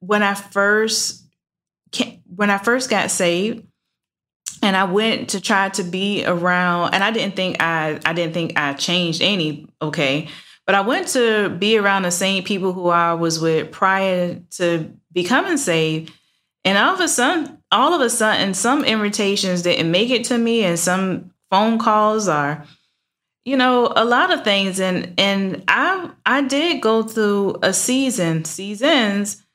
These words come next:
of really being down, you b-, being down because I was being rejected. No one, I felt as though no one wanted to be around me. And I was like,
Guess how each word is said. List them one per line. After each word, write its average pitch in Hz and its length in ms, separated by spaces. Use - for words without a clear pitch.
of 196 680
really 254 680
being 214 420
down, 196 880
you 214 220
b-, - 280
being 233 440
down 220 400
because 196 420
I 190 240
was 180 480
being 208 560
rejected. 180 680
No 185 180
one, 196 400
I 185 80
felt 190 240
as 180 140
though 190 200
no 180 240
one 196 200
wanted 185 220
to 170 60
be 180 160
around 214 400
me. 175 320
And 214 160
I 226 80
was 240 220
like, 226 560